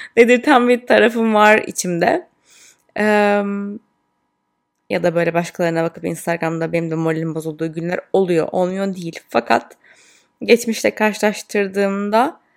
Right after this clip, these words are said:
em, hem kendi kendime yaptığım bütün bu çalışmalardan sonra ve, em, belki bu iyi bir şey mi kötü bir şey mi bilmiyorum ama gerçekten bir tarafından olduğum gibi sevildiğimi gördükten sonra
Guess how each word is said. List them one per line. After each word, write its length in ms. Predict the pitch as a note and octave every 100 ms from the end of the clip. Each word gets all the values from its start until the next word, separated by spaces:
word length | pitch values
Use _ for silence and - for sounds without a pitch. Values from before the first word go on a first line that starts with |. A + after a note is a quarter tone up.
| _ _ _ _ _ _ _ -
em, 320 | G#3 G3+ G3+
hem 240 | - C4 E4+ - _ _ _ _ _ D4
kendi 280 | A3+ A3+
kendime 360 | A#3+ D4 A#3+ A3
yaptığım 640 | G3 - - G#3+ G#3 G3 _ _ - - _
bütün 240 | - A3+ G3+
bu 40 |
çalışmalardan 800 | - F#3 F3+ F#3+ F3 F3 F3 F3+
sonra 480 | F#3+ F3 D#3 G3 C4 _ _ _ _ _ -
ve, 580 | F#3+ G#3 A#3+ - B3+ B3+ _ _ _ _ _ -
em, 640 | G2+ G#2+ A2 A2 A3 - - _ _ -
belki 440 | G3+ C4 - D4
bu 140 | C#4+ C#4+
iyi 180 | C#4
bir 60 | F#4
şey 200 | - D#4+
mi 80 | D4
kötü 180 | D4 C#4
bir 100 | C#4+
şey 160 | C#4
mi 80 | B3+
bilmiyorum 380 | C4 B3+ A#3 B3+
ama 160 | A3+ - - - - _ -
gerçekten 680 | C#4+ D#4 E4 - B3+ A3
bir 160 | A#3 C4+
tarafından 580 | C#4+ B3+ B3+ A#3 A#3 -
olduğum 680 | A3+ A3+ G#3 B3 C4 C#4 C4
gibi 180 | A3 G3+
sevildiğimi 640 | - A3 G#3 G3 G#3+ A3+
gördükten 600 | G#3+ G3+ G3 - A3 A3
sonra 560 | G#3 G3+ F3+ E3 F#3